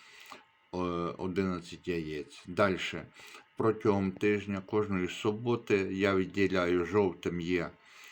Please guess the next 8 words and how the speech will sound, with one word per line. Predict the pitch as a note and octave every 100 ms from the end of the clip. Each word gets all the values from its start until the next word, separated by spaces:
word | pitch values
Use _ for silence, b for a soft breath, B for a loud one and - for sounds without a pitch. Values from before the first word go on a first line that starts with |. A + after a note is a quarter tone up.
| B -
скільки | - A#2 G2 -
вони | F#2 F#2+ F#2
протягом | - G2 - F2+ F2+ F2
тижня | - F#2 E2+ F2 F2+
знесли. | F2 A2+ B2+ B2+ A2 G#2 G#2 B B B B -
От | F#2+ F#2+
маємо | G2 F#2 F#2 F2+ E2+ E2
субота, | - - G2 F2 F#2 F2 E2 E2